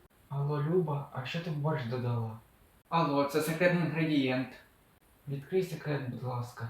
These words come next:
тому що в реанімації, а лікарі не знають, що зі мною робити.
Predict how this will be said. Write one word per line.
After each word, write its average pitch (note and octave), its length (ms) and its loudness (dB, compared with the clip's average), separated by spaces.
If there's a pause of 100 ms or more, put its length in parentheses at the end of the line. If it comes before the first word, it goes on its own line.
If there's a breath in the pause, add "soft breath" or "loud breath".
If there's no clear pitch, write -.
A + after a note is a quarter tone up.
(140)
тому D#3+ 180 2
що E3 200 -2
в D#3 40 -2
реанімації, D#3+ 680 2
а C#3 40 -2
лікарі C#3+ 220 -2
не D3+ 160 2
знають, C#3 240 -2
що C3+ 100 -8
зі C3 120 -8
мною B2+ 180 -4
робити. A#2+ 420 -2